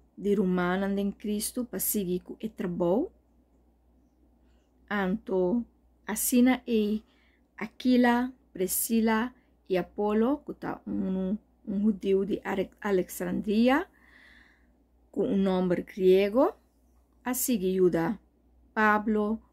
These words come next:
pa su trabajo nan pa Cristo. Foi F C e buena noticia de evangelización de Jesús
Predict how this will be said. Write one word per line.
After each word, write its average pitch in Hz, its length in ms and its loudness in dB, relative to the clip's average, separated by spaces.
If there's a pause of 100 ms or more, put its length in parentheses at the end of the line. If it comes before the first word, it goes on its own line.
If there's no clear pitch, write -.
(100)
pa 202 100 -8
su - 180 -6
trabajo 175 500 2
nan 170 340 -2 (1900)
pa 214 180 -2
Cristo. 170 500 -4 (1900)
Foi 311 420 4
F 226 300 2
C 208 400 0
e 190 80 -6
buena 208 440 4
noticia 202 760 0 (200)
de 190 400 2
evangelización 190 1400 0 (420)
de 226 140 2
Jesús 190 560 2